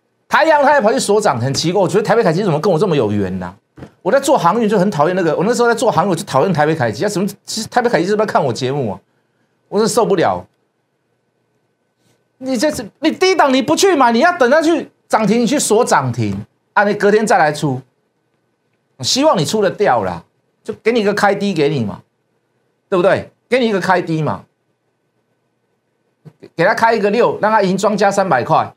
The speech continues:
<laughs> 刘德华那个在那个赌神的片子里面呢，对不对？你作弊，人家也作弊啊！你要，你昨天，你昨天买了三千，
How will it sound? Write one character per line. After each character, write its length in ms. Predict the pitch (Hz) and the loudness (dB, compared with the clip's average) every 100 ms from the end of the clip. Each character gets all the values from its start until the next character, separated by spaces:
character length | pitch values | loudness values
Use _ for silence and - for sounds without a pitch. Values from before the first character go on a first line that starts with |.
| _ _ _ _ - | _ _ _ _ -8
<laughs> 640 | 156 - 170 - _ _ - | -6 -6 -12 -16 _ _ -6
刘 120 | 170 | 0
德 160 | 175 | 0
华 160 | 185 165 | 2 2
那 80 | 190 | 2
个 100 | 170 | 0
在 140 | 175 | 0
那 100 | 175 | 0
个 80 | 170 | -2
赌 220 | 156 143 | -2 -4
神 160 | 135 151 | -2 -2
的 80 | 160 | 0
片 200 | 202 131 | 0 0
子 120 | 147 | -4
里 160 | 123 | -4
面 180 | 135 135 | -4 -4
呢， 120 | 101 92 _ _ _ _ _ _ _ _ _ _ _ _ | -4 -10 _ _ _ _ _ _ _ _ _ _ _ _
对 80 | 262 | 0
不 60 | 240 | 2
对？ 100 | 220 | 2
你 100 | 254 | 2
作 240 | 370 359 | 2 2
弊， 120 | 359 | 2
人 120 | 311 | 2
家 140 | 330 311 | 2 2
也 60 | |
作 200 | 202 359 | 2 0
弊 220 | 320 359 285 | 2 2 2
啊！ 80 | 269 | 2
你 100 | 233 | 2
要， 200 | 247 247 | 2 2
你 220 | 233 214 | 0 -2
昨 200 | - 233 | 0 2
天， 160 | 254 | 2
你 120 | 214 185 | 0 0
昨 120 | 208 | 0
天 100 | 220 | 2
买 120 | 165 | 2
了 80 | 156 | 0
三 200 | 160 175 | 0 0
千， 220 | 165 165 | 0 -2